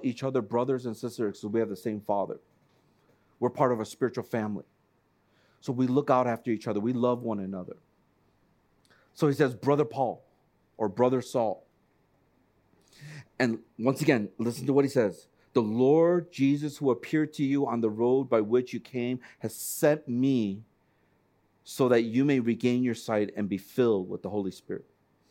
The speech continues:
What did Ananias do? He pointed to Jesus, who's the one that worked on the w-, transformation and what God is doing. And then immediately the f-, scales fell off from his eyes.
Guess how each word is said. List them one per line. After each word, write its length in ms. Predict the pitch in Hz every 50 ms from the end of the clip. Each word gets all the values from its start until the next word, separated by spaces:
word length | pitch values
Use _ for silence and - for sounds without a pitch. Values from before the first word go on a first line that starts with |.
| _ _ _ _ _ _ _ - - _ _ _ _ _ _ _ _ _ _
What 120 | 143 160 180
did 180 | 190 185 -
Ananias 540 | 139 139 151 147 143 143 139 135 127 117 -
do? 200 | - - 123 95 - - - _
He 160 | - - 156 -
pointed 760 | - - - - - 160 160 160 151 127 110 101 95 110 107 _ _ _ _ _ _ _ _ _ _ _ _ _ _ _
to 120 | - - 104
Jesus, 640 | 85 - - 123 127 127 113 95 107 95 - - - _ _ _ _ _ _ _ _
who's 240 | - - 127 127 -
the 80 | 123 117
one 540 | 107 104 117 120 120 113 110 98 92 92 - _ _ _ _ _ _ _ _ _ _ _ -
that 180 | 95 87 82
worked 300 | 90 104 117 117 113 -
on 140 | 113 110 107
the 40 | 101
w-, 200 | 95 95 98 - _ _ _
transformation 840 | - - 107 104 98 - 92 92 95 107 117 117 - - 139 131 131 _ _ _ _ _ _ _ _ _ _ _ _ _ _ _ _ -
and 100 | 104 101
what 140 | 98 92
God 180 | - 95 92 90
is 100 | 90 -
doing. 240 | - 85 80 80 - _ _ _ _ _ _ _ _ _ _ _ _ _ _ _ _ _ _ _ _ _ _ _ _ _ _ _ _ _ _ _ _ _
And 140 | - 117 123
then 140 | 143 127 113
immediately 680 | 117 113 110 110 117 127 151 143 160 170 160 139 127
the 120 | 113 120 113
f-, 220 | - - - -
scales 560 | - - - - - 135 123 120 117 110 -
fell 220 | - - 117 110 107
off 180 | 107 107 -
from 120 | - 101 104
his 120 | 101 95
eyes. 460 | 98 92 90 90 - - - - -